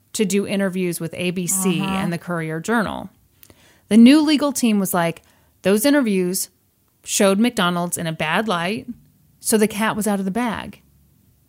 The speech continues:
Speaker 1: If they'd never done that, then Louise would <laughs> What are you doing to your mouth right now?
Speaker 2: <laughs> I'm listening!
Speaker 1: Would you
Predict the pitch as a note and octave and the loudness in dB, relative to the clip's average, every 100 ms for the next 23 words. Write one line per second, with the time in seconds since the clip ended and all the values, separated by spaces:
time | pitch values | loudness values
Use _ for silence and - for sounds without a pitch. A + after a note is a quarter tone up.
0 | - A3+ A3 B3 B3+ G#3+ G#3 A3 B3 F#3+ | -4 -2 2 4 4 4 4 4 2 2
1 | F#3+ A3 C4+ D4 D#4 _ _ _ _ _ | 0 0 0 -2 -4 _ _ _ _ _
2 | B3+ A#3 A3 G#3+ A3+ A#3 B3 B3+ A3+ - | 4 4 4 2 0 0 0 -2 -2 -8
3 | - F#4+ G4 F4 F4+ C#4 C#4 C#4+ A3+ G3+ | 2 4 4 4 4 4 4 2 0 -2
4 | F#3+ G3+ A#3 A#3+ B3 B3 - C5+ A#4 B4+ | 0 0 -2 2 4 6 6 8 8 8
5 | - - D5+ D5 D5 C#5+ B4+ A4+ F4+ E4+ | 8 6 6 8 8 8 6 4 4 4
6 | D#4 F#4 - _ _ _ _ _ _ _ | 4 2 -6 _ _ _ _ _ _ _
7 | _ - - - - - B3 F4 F#4 B4 | _ -20 -20 -20 -20 -16 0 2 4 4